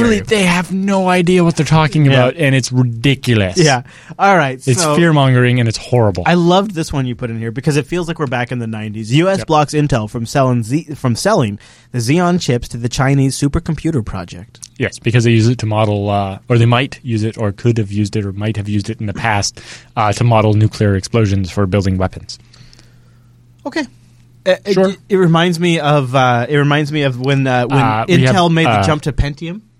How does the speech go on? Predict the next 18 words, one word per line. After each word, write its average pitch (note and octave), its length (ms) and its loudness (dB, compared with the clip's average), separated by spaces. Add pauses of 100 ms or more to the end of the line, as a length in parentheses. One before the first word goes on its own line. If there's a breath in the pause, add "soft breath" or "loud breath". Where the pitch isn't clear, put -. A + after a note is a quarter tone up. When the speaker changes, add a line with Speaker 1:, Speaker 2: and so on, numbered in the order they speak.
Speaker 1:
Yeah. - 120 -2 (240)
Speaker 2:
That, D#3+ 240 0
that, C#3+ 180 0
that C#3 140 2
same D3 280 2
restriction C3 480 -8
came A2 220 -12
in, G2 200 -18
and, C3+ 120 -6
like, C#3+ 100 2
Speaker 1:
Yeah. - 40 -2
Speaker 2:
they C3+ 100 0
started C3 280 0
blocking. B2+ 220 4
Speaker 1:
Well, G3+ 80 4
I G3+ 40 4
remember, F#3+ 360 2
uh, D3 320 0